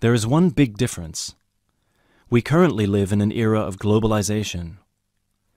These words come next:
Today, you can be in India and stream an American film or T V series in seconds. You can be in Nigeria and listen to British music.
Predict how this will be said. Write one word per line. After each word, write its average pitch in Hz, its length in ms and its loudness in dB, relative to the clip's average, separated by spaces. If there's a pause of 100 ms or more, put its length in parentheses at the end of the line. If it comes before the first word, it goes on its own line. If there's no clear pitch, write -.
(200)
Today, 120 480 0 (160)
you 120 120 -2
can 120 160 2
be 123 120 2
in 120 80 2
India 98 560 0 (300)
and 104 120 0
stream 143 340 4
an 131 80 6
American 135 440 2
film 110 340 -4
or 95 80 -6
T 131 200 -4
V 135 160 -2
series 95 460 -4
in 95 100 -4
seconds. 87 600 -8 (840)
You 107 140 -2
can 101 160 -2
be 101 100 0
in 98 100 2
Nigeria 101 760 -2
and 104 120 -4
listen 104 240 -2
to 95 100 -4
British 120 380 -2
music. 117 480 -4